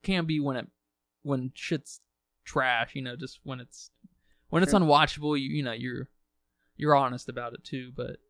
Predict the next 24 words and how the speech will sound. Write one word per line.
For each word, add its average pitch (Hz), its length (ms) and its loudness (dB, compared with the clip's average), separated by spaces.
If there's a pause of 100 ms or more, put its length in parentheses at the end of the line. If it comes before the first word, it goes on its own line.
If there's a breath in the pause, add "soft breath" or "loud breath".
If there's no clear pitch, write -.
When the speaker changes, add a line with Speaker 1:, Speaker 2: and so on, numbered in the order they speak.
(260)
Speaker 1:
that's - 240 -2
it, 185 120 -8
but 190 60 -2
that's, 185 200 -4
it's, - 500 -10 (600)
you're, 165 240 -8 (1160)
I - 40 -6
appreciate 156 360 -8
that - 100 -8
about - 260 -14
you. 175 160 -14 (720)
Yeah, 170 120 -10
thank 202 180 -4
you. - 60 -16
I 170 100 2
can't, - 320 -8 (640)
I'm, 175 220 -2 (340)
I 180 80 0
love 202 220 -2
that 196 100 0
you 196 140 -4
like 202 220 -8
this 202 200 -12
movie. 180 280 -10